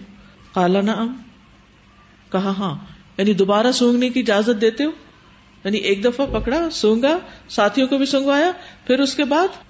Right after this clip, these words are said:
کہا اچھا دوبارہ کر لوں؟ انہوں نے کہا ہاں پھر کر لو۔ اب دوسری بار جب اس نے سر آگے کیا،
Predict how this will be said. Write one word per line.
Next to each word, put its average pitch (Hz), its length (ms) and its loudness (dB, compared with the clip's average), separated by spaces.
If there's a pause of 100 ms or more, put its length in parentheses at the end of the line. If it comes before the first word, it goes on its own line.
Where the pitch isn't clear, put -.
(460)
کہا 269 100 2
اچھا 262 280 0
دوبارہ 233 280 2 (100)
کر 294 100 2
لوں؟ 330 160 0
انہوں - 1120 -10
نے 254 100 2
کہا 294 100 2
ہاں 285 220 2
پھر 285 120 0
کر 311 160 0
لو۔ 311 140 -2 (760)
اب 214 220 0
دوسری 311 280 4
بار 311 260 4
جب 277 120 0
اس 247 140 -2
نے 254 80 -4
سر 240 180 0
آگے 226 300 2
کیا، 262 240 0